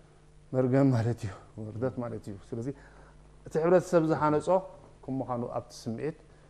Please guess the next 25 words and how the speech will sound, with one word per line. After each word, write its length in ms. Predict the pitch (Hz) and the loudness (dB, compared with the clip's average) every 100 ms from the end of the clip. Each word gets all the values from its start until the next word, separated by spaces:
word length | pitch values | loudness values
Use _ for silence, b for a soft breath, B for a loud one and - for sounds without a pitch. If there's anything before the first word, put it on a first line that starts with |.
| b b | b b
እቲ 120 | - 123 | -6 -2
ባህሊ 200 | 113 120 | 0 0
ከዓ፣ 160 | 120 143 - - | 2 2 2 -2
እ፣ 120 | 127 113 110 104 107 | -6 -4 -4 -4 -4
ባዕሉ 260 | 104 117 120 | -2 -2 -2
ሓደ 180 | 110 104 | -4 -6
ሓደ 180 | 104 101 - | -6 -10 -8
ካልእ 260 | 127 117 | -6 -6
ስምዒት 380 | - 107 113 110 | -6 -8 -8 -8
ወይ 140 | 113 101 | -6 -6
ከዓ 160 | 120 | -6
ምስጢር 280 | 113 107 113 | -6 -8 -8
ይሂቦ 180 | 107 110 | -8 -6
ከም 160 | 107 113 | -6 -4
ዘሎ 180 | 123 156 180 B B B B | -2 -2 -2 B B B B
ዝብሉ 280 | 123 123 139 | -6 -2 0
እዮም። 160 | 151 156 165 - - | 2 2 -2 -6 -14
ሓደ 300 | - 170 170 | 0 4 4
ካብቲ 300 | 160 156 - 170 175 139 | 4 0 0 -6 -6 -8
ድምፂ 400 | 127 143 151 - 185 202 196 B B B _ - | -2 0 0 -4 -6 -6 -6 B B B _ -6
ነዞም 240 | - 147 160 | 0 4 4
ክልተ 260 | 180 175 160 | 4 2 2
ነገራት 320 | 147 139 131 | 4 4 2
ትርጉምን፣ 400 | 156 147 175 190 180 | 2 2 2 2 2
እ፣ 160 | 165 | 2